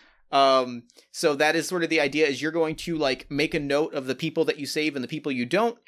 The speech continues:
You're gonna make a note of the city and your relationship to it, and you're going to rise up, stand tall, and defeat the villain in the final battle. So to make our hero, first off, why don't we introduce which of you is going to be playing our hero today?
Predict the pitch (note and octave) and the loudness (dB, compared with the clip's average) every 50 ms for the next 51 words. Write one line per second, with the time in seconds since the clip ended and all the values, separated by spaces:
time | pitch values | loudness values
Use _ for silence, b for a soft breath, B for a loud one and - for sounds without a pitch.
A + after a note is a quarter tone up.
0 | b b b b b D3+ D3 D#3+ E3 D#3 D#3 E3 F3 E3+ F3+ D#3+ D3+ C#3+ D3+ D#3 | b b b b b -4 0 0 2 2 4 2 2 2 0 -2 0 2 2 2
1 | E3 E3 - D3+ C3 C#3 C#3 B2+ - - F#3 F3+ E3 E3+ F3 E3 D3 C#3+ C#3+ C#3+ | 2 2 -2 -8 -6 -4 -4 -4 -4 0 0 0 0 2 0 0 0 0 0 -2
2 | C#3 C3 B2 A#2+ C3 D3 C#3+ - C3+ A#2+ - D3+ - - - - - F#3+ G#3 G#3 | 0 0 -2 0 -2 -2 -4 -6 -10 -8 -6 -6 -6 -6 -8 -10 -6 -4 -2 -2
3 | F#3 - - _ b b b b b - D#3 D3+ D#3+ D#3+ E3 D3+ E3 A#2 A#2 - | -2 -4 -6 _ b b b b b -4 -2 -2 0 0 -2 0 -2 -2 -2 -4
4 | - C#3+ B2+ B2 - G#3 A3 G3+ E3+ F3 F#3 E3 F#3 - - F#3+ F#3 F#3 F#3 E3+ | -6 -8 -4 0 2 4 4 4 4 4 2 2 2 0 -4 -2 -2 -2 -2 0
5 | D#3+ E3 E3 E3 D#3+ C#3 C3 B2+ C3+ - - F3+ F3+ F3 - - C#3+ C3+ C#3+ C#3 | 0 2 2 2 2 0 -4 -6 -8 -8 -6 -6 -6 -6 -8 -8 -4 -2 -2 0
6 | C3+ C3+ C3 B2 B2 A#2+ A#2 - A2 A2+ A2 G2+ G2+ - - - - - - - | 0 -2 -4 -4 -6 -8 -10 -8 -8 -8 -6 -8 -6 -6 -6 -8 -8 -10 -16 -20
7 | - _ _ _ _ _ _ _ _ _ - - - D#3+ D3+ D3+ F3 A3 G#3+ G3+ | -20 _ _ _ _ _ _ _ _ _ -10 -4 -2 -2 0 0 0 -2 0 -2
8 | F#3 F3+ F3 - D3 A#2+ G#2+ G2+ G2+ A#2+ - b b b b b b b b _ | -4 -4 -4 -4 -4 -4 -2 -2 -4 -6 -8 b b b b b b b b _
9 | _ _ _ _ - D4 C#4+ C#4+ C4 C4 - G3 G#3 C4+ E4 F#4+ D#4+ A#3 A3+ A3 | _ _ _ _ -4 -2 0 0 -2 -2 -2 -2 -2 0 0 -2 -4 -4 -4 -4
10 | G#3 - G3 E3+ E3 E3 - D#3 D#3+ D#3+ E3 D3+ C#3 C#3+ C#3+ C#3+ C3+ - C#3+ C#3 | -4 -4 -4 -4 -4 -2 -2 -2 -2 0 0 -2 0 0 -2 -2 -4 -6 -6 -6
11 | C3+ B2+ C3 B2+ - C#3 B2+ B2 A#2 A2 G#2 A#2 A#2 G#2 F#2+ F2 - - - - | -6 -4 -6 -6 -4 -4 -4 -4 -4 -4 -6 -8 -8 -8 -8 -10 -12 -14 -14 -16
12 | - - - | -16 -16 -16